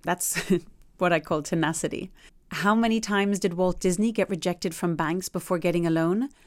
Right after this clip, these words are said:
Three hundred and two times. Oprah Winfrey was fired from her job as an evening news reporter because she was, in quotes,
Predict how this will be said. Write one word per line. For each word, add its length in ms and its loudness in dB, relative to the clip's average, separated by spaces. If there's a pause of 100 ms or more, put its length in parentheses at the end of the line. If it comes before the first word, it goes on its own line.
(180)
Three 460 6
hundred 340 2
and 140 0
two 160 -2
times. 540 -8 (460)
Oprah 360 4
Winfrey 560 2
was 280 0
fired 520 2
from 220 -2
her 160 0
job 680 -2
as 140 2
an 160 2
evening 460 2
news 260 4
reporter 400 0
because 340 -2
she 180 -4
was, 380 -2
in 160 -4
quotes, 440 -4